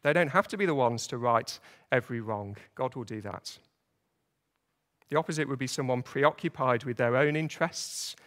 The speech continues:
and who demands to exercise their personal rights and who gets angry when those rights cannot be expressed.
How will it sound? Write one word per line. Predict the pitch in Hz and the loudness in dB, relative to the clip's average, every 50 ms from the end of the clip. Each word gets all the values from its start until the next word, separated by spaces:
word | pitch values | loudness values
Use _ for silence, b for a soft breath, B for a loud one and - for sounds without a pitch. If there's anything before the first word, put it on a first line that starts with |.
| b b b b b b b b b - | b b b b b b b b b -6
and | 117 117 | -6 -4
who | - 135 120 | -4 -6 -4
demands | 113 127 123 123 127 139 151 156 151 147 - - | -2 -2 0 2 4 4 4 2 2 0 -2 -2
to | - - - 143 | -2 0 2 2
exercise | 160 - - - 160 147 - 165 151 147 147 143 135 | 0 2 0 -2 -2 0 2 4 6 6 6 4 2
their | - 127 117 - | 0 -2 -2 -2
personal | - - 156 151 147 - - 156 131 127 | -4 -4 -2 -2 -2 -2 -4 -4 -4 -4
rights | 120 123 127 127 127 127 - - - | -2 0 2 4 4 2 2 -2 -4
and | - 131 123 | -4 -4 -4
who | 123 135 131 127 | -2 -2 -4 0
gets | - 127 117 - - | 0 0 0 2 2
angry | 131 131 135 139 127 127 120 110 110 107 B B B B B B _ | 2 2 2 0 -2 0 0 0 -2 -4 B B B B B B _
when | 127 120 117 | -8 -6 -4
those | 117 117 117 113 | -2 -4 -4 -4
rights | 120 120 120 117 117 - - | -4 -2 -2 0 0 -2 -4
cannot | - - - 127 123 120 123 | -8 -8 -8 -6 -6 -6 -4
be | - 110 110 107 104 104 b b b b b b - | -4 -4 -4 -4 -6 -10 b b b b b b -14
expressed. | - - - - - 101 98 95 95 - - - - - | -12 -10 -12 -12 -10 -10 -10 -10 -8 -10 -10 -10 -14 -18